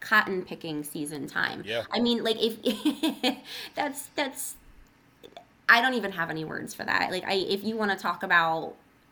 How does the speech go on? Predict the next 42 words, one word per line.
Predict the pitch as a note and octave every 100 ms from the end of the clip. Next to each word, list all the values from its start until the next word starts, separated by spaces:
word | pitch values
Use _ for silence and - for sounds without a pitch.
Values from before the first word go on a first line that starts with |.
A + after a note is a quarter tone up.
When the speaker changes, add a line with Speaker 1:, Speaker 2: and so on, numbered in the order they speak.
| - -
Speaker 1:
dignity, | G3 F3+ F3 E3+ E3+
not | E3+ E3 D#3 -
giving | F#3 E3 D#3+
someone | E3 D#3+ D#3
dignity, | E3 D#3+ D#3 D#3
I, | - - -
I | F3
don't, | F3 E3 - _ _ -
it, | - -
it, | A3 -
it's | C4+ -
just | - -
terrible | - D3+ D3 - - - - -
what | - F#3+
these | - G3
people | - G#3 E3+
have | E3+ D#3 - -
to, | D#3+ D3+ - -
um, | D#3+ D3+ D#3
en-, | F#3+ G3 G3+ -
endure | G3 G3+ F4 G#3+
down | E3 D#3+
there. | C#3+ D3+
You | F#3
know, | F3+ F3
they | F3+
have | F#3+ F3 E3+ E3+ - - - - -
uh, | F3+ F3 F#3
eligi-, | G#3 G3+ G3+ F#3 - -
eligibility | F3 G3 F#3+ F3+ E3+ E3 D#3+
requirements. | D#3 - D#3+ D#3 D3+ D3+ D3+ E3
You've | D#3
got, | - D3+ D3+ D3+ D3+ D3 -
you | F3+
know, | D#3 D#3
restrictions | D#3+ - D#3+ D#3 - D#3+ D#3+
on | D#3
how | D#3 D#3+
much | D#3+ D#3+
you | E3+
can | E3+ D#3+
make. | D#3+ D#3 D#3